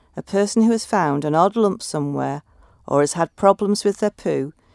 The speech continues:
could end up dying because their diagnosis comes too late.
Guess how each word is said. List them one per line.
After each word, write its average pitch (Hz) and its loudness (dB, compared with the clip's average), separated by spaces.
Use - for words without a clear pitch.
could - -2
end 202 4
up 226 -2
dying 165 2
because 160 -6
their 170 2
diagnosis 180 0
comes - -8
too 175 -6
late. 156 -6